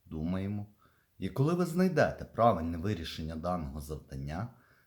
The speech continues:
ви можете продовжити перегляд даного відео, щоб переконатись,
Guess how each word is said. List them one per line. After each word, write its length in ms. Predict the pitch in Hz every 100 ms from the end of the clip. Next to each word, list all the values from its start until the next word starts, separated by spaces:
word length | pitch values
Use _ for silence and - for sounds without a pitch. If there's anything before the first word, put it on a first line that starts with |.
| _
ви 80 | -
можете 380 | 123 165 160 -
продовжити 680 | 180 185 180 131 87 80 -
перегляд 580 | - 87 85 78 76
даного 440 | 78 82 73 67 67
відео, 540 | 67 73 65 85 113 - _ _ _ _
щоб 380 | - - 151 -
переконатись, 920 | 185 185 196 175 90 71 - -